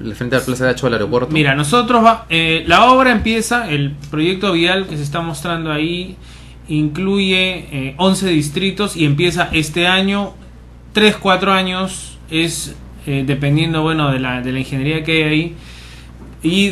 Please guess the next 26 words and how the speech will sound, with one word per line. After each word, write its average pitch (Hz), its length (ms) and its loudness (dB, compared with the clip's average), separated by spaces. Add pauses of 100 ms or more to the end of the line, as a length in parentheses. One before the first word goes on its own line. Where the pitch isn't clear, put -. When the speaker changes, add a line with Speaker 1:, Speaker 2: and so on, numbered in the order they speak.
(140)
Speaker 2:
que 175 80 6
incluye 196 400 4
este 190 220 2
túnel 202 360 4
por 156 160 0
debajo 156 400 2
del 143 120 0
río 143 200 2
Rímac, 123 300 -8
¿no? 139 60 -4
O - 20 -4
sea, 151 140 -2
el 139 40 -2
río 185 220 2
Rímac 196 340 2
no 175 220 -2
se 170 180 -2
va 160 640 2
a 131 80 -4
tocar, 151 340 2
lo 123 240 -4
que 123 140 -10
va 147 160 0
a - 20 2
haber 180 220 2
es 170 320 -4